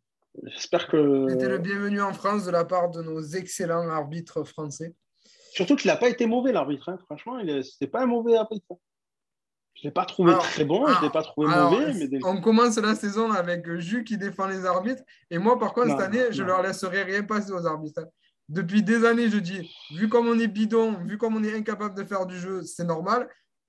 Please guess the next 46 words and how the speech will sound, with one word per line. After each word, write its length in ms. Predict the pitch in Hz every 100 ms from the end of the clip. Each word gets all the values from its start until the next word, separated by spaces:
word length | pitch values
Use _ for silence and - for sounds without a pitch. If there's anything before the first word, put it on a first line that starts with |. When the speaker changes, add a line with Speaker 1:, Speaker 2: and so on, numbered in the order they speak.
| _
Speaker 2:
Par 100 | 175 147
Speaker 1:
Ah 80 | 143
Speaker 2:
contre, 60 |
Speaker 1:
oui, 140 | 165 127
Speaker 2:
cette 120 | -
année, 240 | 220 233 220
Speaker 1:
je 40 |
suis 100 | 175
Speaker 2:
si 80 | -
on 60 |
Speaker 1:
d'accord. 140 | 196 190
Speaker 2:
domine 280 | 202 208 202
comme 180 | 202 185
ça, 260 | 214 254
je 100 | 233 -
peux 140 | 196
t'assurer 380 | 180 214 226 233
que 40 | 302
tu 80 |
vas 100 | 208
m'entendre 360 | 196 202 208 208
parler 200 | 196 196
de 60 | 190
l'arbitrage. 520 | 180 185 - 160 156 - -
<laughs> 460 | - - - 214
Speaker 1:
J'espère, 520 | 120 147 - 160 180
j'espère, 400 | 135 123 - 160 135
j'espère. 280 | 120 151 - _ _ _ _ _ -
Mais 120 | 151
non, 120 | 180
non, 220 | 185 180 131
ouais, 220 | 135 127
non, 120 | 131
c'est 120 | 127 143
dommage. 380 | 151 139 151
Tu 200 | 123 117
vois, 100 | 143 156
regarder 280 | 143 135 131
Balerdi 400 | 143 143 135 147
et 60 |
tout 80 | 139
ça, 140 | - 151
ils 60 |
se 80 | 131
sont 120 | -
pris, 80 | 131